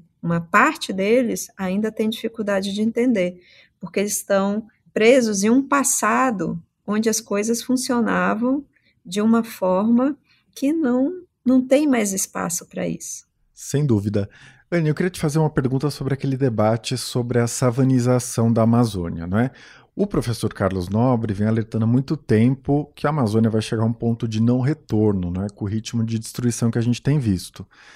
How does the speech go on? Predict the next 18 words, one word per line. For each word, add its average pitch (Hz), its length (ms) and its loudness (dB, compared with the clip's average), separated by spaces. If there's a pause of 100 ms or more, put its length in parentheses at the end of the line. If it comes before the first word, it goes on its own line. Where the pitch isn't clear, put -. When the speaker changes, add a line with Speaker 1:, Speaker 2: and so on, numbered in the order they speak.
(400)
Speaker 2:
É, 95 360 0
nas 165 160 0
suas 180 160 -2
pesquisas, 139 520 0
você 123 220 -2
tem 135 100 -4
mostrado 131 520 0
um - 20 2
aumento 123 300 2
considerável 139 760 0
da 101 140 -2
área 95 140 -2
queimada 92 400 -2
na 92 60 0
Amazônia 92 380 0
nas 90 180 -2
últimas 127 360 -4
décadas, 127 640 0